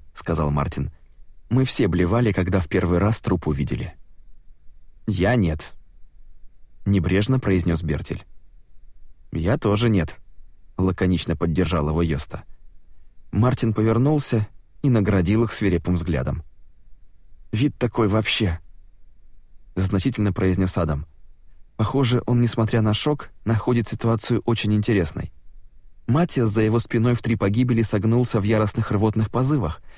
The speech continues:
но рвать уже было нечем. «Может, кто-нибудь отвезти ребят домой?» «Я отвезу», —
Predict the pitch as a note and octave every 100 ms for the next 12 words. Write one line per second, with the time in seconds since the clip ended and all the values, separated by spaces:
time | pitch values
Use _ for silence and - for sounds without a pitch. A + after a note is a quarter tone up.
0 | - - B2+ A#2+ G#2 G#2 G#2+ G2+ F#2 F2+
1 | D2+ C#2 G#2+ - - - - - - -
2 | - - - - - C3+ F3+ F#3+ - C#3+
3 | C3 A2+ A#2 A#2 A#2 B2+ A2 G#2 F#2+ F#2
4 | G#2+ F2 D2+ - - - - - - -
5 | - - E3+ D3+ A2 F#2+ F#2+ E2 D2+